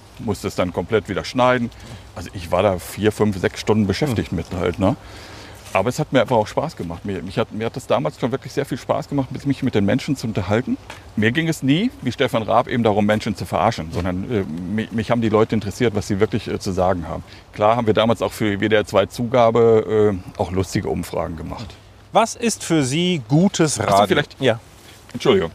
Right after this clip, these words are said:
Speaker 2: Ja,
Speaker 1: wenn
Speaker 2: kein
Speaker 1: ich einfach mal
Speaker 2: Problem.
Speaker 1: so noch dazwischen grätsche. Was bei mir wirklich dann nachher auch der Fall war, meine Straßenumfragen waren ja richtige Collagen.
Speaker 2: Mhm.
Speaker 1: Also wenn man heute ja wirklich hört, dann sind da zwei O-Töne hintereinander geschnitten von zwanzig Sekunden, dann war's,
Speaker 2: Mhm.
Speaker 1: war's das.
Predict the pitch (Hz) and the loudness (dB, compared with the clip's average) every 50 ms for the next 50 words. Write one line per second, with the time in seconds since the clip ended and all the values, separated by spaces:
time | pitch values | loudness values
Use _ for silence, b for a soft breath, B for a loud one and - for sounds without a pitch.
0 | - - - 170 135 - - - 113 - 147 156 147 143 127 143 135 127 127 117 | -10 -6 -2 0 2 2 2 4 2 2 2 4 2 2 2 0 0 -2 -2 -4
1 | - - 190 190 - 127 92 90 95 92 - 123 101 123 156 - - 151 151 151 | -2 -4 -6 -4 -2 -2 0 0 0 0 0 0 -2 -2 0 2 2 2 2 2
2 | 170 175 165 170 - 175 - - 143 143 143 131 160 - 131 123 - 123 - - | 0 0 -2 -4 -6 -6 -6 -2 -2 -2 -2 -2 -2 -4 -4 -4 -4 -4 -2 0
3 | 120 135 160 170 165 B B B B B B B B - - - 107 104 110 135 | 0 0 0 -2 -4 B B B B B B B B -20 -12 -4 0 2 2 2
4 | 165 160 139 - - - 117 151 - - - - 147 - - 143 123 123 131 127 | 2 0 -4 -4 -4 -4 -4 -4 -4 -4 -6 -6 -6 -2 2 4 4 4 4 2
5 | 131 117 98 95 104 98 110 127 127 127 127 127 120 110 B B B B B B | 0 -2 0 2 4 4 4 4 4 2 0 0 0 -2 B B B B B B
6 | B 92 90 92 110 120 - - 131 117 104 - 120 104 104 110 120 101 78 - | B -6 -4 -4 -4 -2 0 2 2 2 2 2 0 2 2 2 2 0 -4 -10
7 | - - - 123 98 101 - - - - - - 104 95 107 110 113 107 101 98 | -14 -14 -12 -12 -12 -12 -12 -16 -20 -10 -6 -6 -4 -2 2 2 2 2 4 2
8 | 117 117 - 160 135 131 123 127 - 135 - - 127 131 135 131 120 120 - B | 2 2 4 2 2 2 0 -2 -4 -6 -2 0 0 2 2 0 -2 -2 -4 B
9 | B B B B B - 123 117 139 110 - - - 107 110 127 127 - - 123 | B B B B B -6 -2 2 2 0 0 0 2 4 4 4 4 4 2 0
10 | 139 - 151 131 131 127 120 113 123 113 117 131 143 147 147 135 - - 139 131 | 0 2 2 2 4 4 4 4 2 2 4 4 4 4 2 2 0 0 -2 -2
11 | - 135 - 131 113 - 120 120 120 120 131 117 - 117 - - 127 123 127 113 | -2 -4 -6 -6 -6 0 2 2 2 2 0 -2 -2 -2 -2 0 0 0 0 -2
12 | 107 107 120 117 101 117 107 95 - - - - - - - - - 104 101 - | 0 2 2 4 2 2 -2 -8 -14 -20 -20 -20 -20 -20 -8 0 2 2 2 2
13 | - 92 85 - | -2 -6 -8 -8